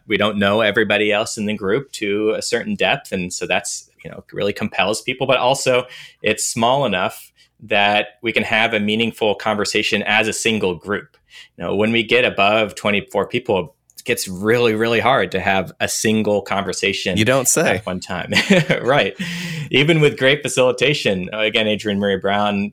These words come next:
Speaker 1: quote her, she has a guideline that for a meaningful full group conversation,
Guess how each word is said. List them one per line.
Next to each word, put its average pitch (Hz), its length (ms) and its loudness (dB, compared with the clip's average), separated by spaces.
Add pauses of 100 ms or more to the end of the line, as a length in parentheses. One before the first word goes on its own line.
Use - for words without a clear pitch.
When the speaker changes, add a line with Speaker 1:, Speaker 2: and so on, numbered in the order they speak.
(100)
Speaker 1:
quote 98 160 -2
her, 101 180 0
she 101 320 -2 (280)
has 98 200 0
a 92 180 2
guideline 95 580 2
that 92 160 -2 (100)
for 95 540 -2
a 98 200 -6
meaningful 113 380 0
full 107 260 0
group 104 200 -2
conversation, 98 840 -2